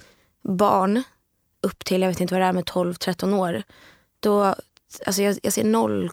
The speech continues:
komma noll procent anledning till att inte mixa de lagen. För vad det handlar om, varför det generellt är så att fler killar är bättre än fler tjejer i den åldern, handlar ju bara och endast om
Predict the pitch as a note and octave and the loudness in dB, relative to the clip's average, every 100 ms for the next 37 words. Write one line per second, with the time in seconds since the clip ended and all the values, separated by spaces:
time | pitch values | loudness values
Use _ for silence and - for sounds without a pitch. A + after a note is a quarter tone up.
0 | - G3 G3 F#3+ F#3 F3 F#3 F3+ F3+ - | -6 -2 0 0 0 -2 -2 0 0 -2
1 | G3 F#3+ F#3+ F#3 F3+ F3 - F#3+ E3+ F#3+ | 0 0 2 0 0 -2 0 -2 0 0
2 | F#3 - F#3 F3+ F#3 F3+ - F3+ F#3 - | 0 0 -2 2 2 2 0 -4 -4 -6
3 | - - G3 F#3+ F#3+ F#3+ A3 F#3+ F#3+ G3+ | -14 -2 0 2 2 4 4 4 2 -2
4 | - G3+ G#3 G3 - F3+ F3 - - - | 0 2 2 0 0 2 0 -4 -14 -20
5 | - - - _ - G#3+ - G#3 F#3+ G3+ | -20 -20 -20 _ -4 -2 2 2 4 4
6 | G#3+ F#3+ F#3+ F#3 - F#3 - - - _ | 2 2 2 0 0 -2 -2 -10 -14 _
7 | _ _ _ - - A#3+ A3+ F#3 F#3 G#3 | _ _ _ -8 0 2 4 2 0 0
8 | F#3 F#3 F3 - - _ - F#3 F3 E3+ | 2 4 2 0 -8 _ -2 0 2 0
9 | - _ - G3 - - F3 E3+ F3+ F3 | -6 _ -4 -4 -4 -2 -2 0 -2 -4
10 | - F#3 E3 E3+ G3 G#3 G3 F3 F3+ F3+ | -2 0 0 0 2 2 2 2 0 0
11 | F3+ F#3+ F3 F3+ F3 E3+ G#3+ G3 F#3 G3 | 0 2 2 2 0 2 2 4 2 2
12 | G#3+ G3 F3+ F3+ F3 F#3 F3+ F3+ | 2 2 0 -2 0 0 2 0